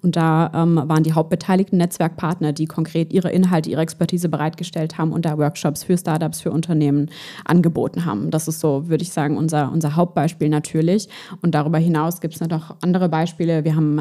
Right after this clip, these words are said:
ähm, Netzwerkpartnerschaft mit der Change Now, also mit einem anderen Event, ähm, wo wir uns auch einfach gegenseitig inspirieren, schauen, ne, was können wir uns voneinander abschauen, wo können wir voneinander lernen,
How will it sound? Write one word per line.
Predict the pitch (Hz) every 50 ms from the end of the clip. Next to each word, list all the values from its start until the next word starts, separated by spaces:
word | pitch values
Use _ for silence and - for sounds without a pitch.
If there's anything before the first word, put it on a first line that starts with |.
| - -
ähm, | 160 160 151 147 156
Netzwerkpartnerschaft | 151 - - - - 165 - 160 156 160 - 165 160
mit | 175 -
der | 160 147
Change | - - - 165 180 - - 208
Now, | 196 196 202 196
also | 175 - 165 160 160
mit | 143 -
einem | 160 147 -
anderen | 151 135 156 131 110
Event, | 143 143 147 156 196 226 233 220 - - - - - - - - - 202 -
ähm, | 180 165 151 160 156
wo | 165 170 165
wir | -
uns | - 175 -
auch | - -
einfach | - 160 165 160 160
gegenseitig | - 180 190 185 - 175 180 -
inspirieren, | 220 - - 202 190 - 190 190 180 175 165 165 170
schauen, | - - 180 175 165 180
ne, | 240 226
was | 208 196 -
können | - 202 190
wir | 180 170
uns | 170 175
voneinander | - 170 160 170 175 - -
abschauen, | 185 - - 202 180 180 175
wo | 170
können | - - 180
wir | 170 165
voneinander | 160 - 185 170 160 156 160 156
lernen, | 160 160 185 202 208 196 190 185 185 185 185